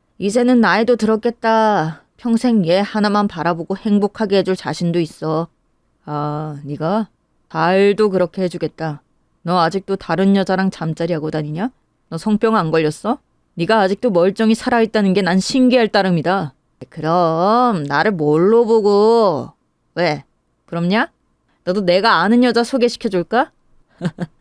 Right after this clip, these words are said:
뚫려있는 입이라고 걸레 같은 말만 싸대지 말고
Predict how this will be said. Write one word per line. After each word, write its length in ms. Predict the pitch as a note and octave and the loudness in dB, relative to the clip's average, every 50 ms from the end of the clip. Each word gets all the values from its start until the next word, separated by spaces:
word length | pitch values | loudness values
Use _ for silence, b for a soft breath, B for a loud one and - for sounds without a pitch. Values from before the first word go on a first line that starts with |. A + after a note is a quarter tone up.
| _ _ _ _ _ B F#4 A4+ G#4+ F#4+ E4 D4 C4 A#3 A3 G#3 G#3 B B B B B B B B _ _ | _ _ _ _ _ B -8 -6 -6 -6 -8 -8 -12 -14 -16 -18 -20 B B B B B B B B _ _
뚫려있는 540 | - F3+ F3+ F3+ F3+ F3 E3+ E3 E3+ E3 D#3+ | -4 -4 -2 -2 -2 -2 -2 -2 -2 -4 -4
입이라고 580 | D3+ C#3+ C#3 D#3 D#3+ D#3+ D#3 C#3+ D3+ D#3 D#3+ D3+ - _ _ _ _ _ | -4 -4 -4 -4 -4 -4 -4 -4 -4 -6 -6 -8 -10 _ _ _ _ _
걸레 380 | - - D#3 D#3 D#3+ E3 F3+ | -16 -10 -6 -4 -2 0 0
같은 300 | F#3 F3+ F3 - - F3+ | 0 0 -2 -4 -6 -4
말만 300 | E3 D#3+ D#3 D3+ D3+ E3 | -4 -2 -4 -4 -4 -6
싸대지 500 | D#3+ - - E3+ E3+ E3 F3 F3 E3 F3+ | -6 -4 -2 -2 0 0 0 -2 -2 -4
말고 720 | E3 D#3 D3+ D3 - E3+ F3 F3+ F#3 F#3 F3 D3+ C3+ C#3+ | -6 -6 -8 -6 -6 -4 -2 0 0 0 0 -2 -4 -6